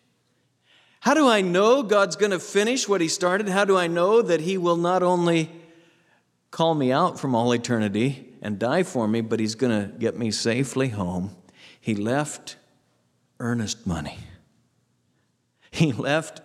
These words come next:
enough to be sure that he'll be back. <laughs> You know, that's how we do it. Earnest money can't be twenty dollars. It's got to be enough to seal the deal, so to speak. But God didn't leave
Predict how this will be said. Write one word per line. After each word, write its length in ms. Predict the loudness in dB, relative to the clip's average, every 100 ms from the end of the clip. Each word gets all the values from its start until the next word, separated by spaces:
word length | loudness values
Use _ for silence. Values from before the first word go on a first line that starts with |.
| -10
enough 500 | -6 -4 -4 -6 -12
to 80 | -8
be 180 | -6
sure 280 | -6 -4 -4
that 120 | -6
he'll 140 | -6 -6
be 120 | -6
back. 480 | -8 -12 -14 -20 -20 _ _ _ _ _ _ -8
<laughs> 180 | -8 -2
You 120 | 0
know, 100 | 2
that's 200 | 2 2
how 100 | 2
we 140 | 2
do 180 | 2 0
it. 160 | 0 -4 -20 -20 _ _ _ _ _ 0
Earnest 360 | 2 2 0
money 240 | -2 -2 -4
can't 300 | -4 -6 -4
be 120 | -6
twenty 300 | -6 -6 -4
dollars. 680 | -2 -2 -2 -6 -6 -8 -10 _ -20 _ _ _ _ _ _ _
It's 180 | -6 -2
got 220 | 2 2 2
to 60 |
be 160 | 2 2
enough 640 | 2 2 2 0 -10 -18 -6
to 100 | -4
seal 360 | -2 0 0
the 120 | 2 0
deal, 360 | 2 4 2
so 180 | 0 -4
to 80 | -4
speak. 560 | -4 -2 -2 -6 -20 -20 _ _ _ _ _ _ _ _ _ -4
But 160 | -2 2
God 260 | 2 4
didn't 280 | 2 2 2
leave 560 | 2 2 2 -2 -10